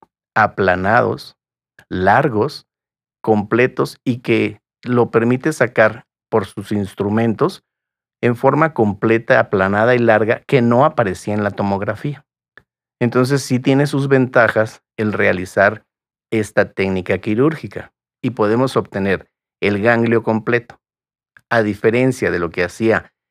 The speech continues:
la cirugía por toracoscopía o por bats.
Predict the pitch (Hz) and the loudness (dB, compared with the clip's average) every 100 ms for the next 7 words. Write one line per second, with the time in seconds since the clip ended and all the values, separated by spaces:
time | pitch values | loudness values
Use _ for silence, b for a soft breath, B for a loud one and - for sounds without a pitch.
0 | _ _ 104 104 98 101 95 - 120 123 | _ _ -2 0 0 -2 -2 0 2 2
1 | 107 95 98 95 95 92 - 90 - 104 | 0 -2 -2 -2 -2 -6 -6 -8 -4 0
2 | 107 95 90 _ _ _ _ - 104 101 | 2 2 -4 _ _ _ _ -4 -2 0
3 | 98 - 95 90 98 - - | -2 -4 -4 0 0 -2 -12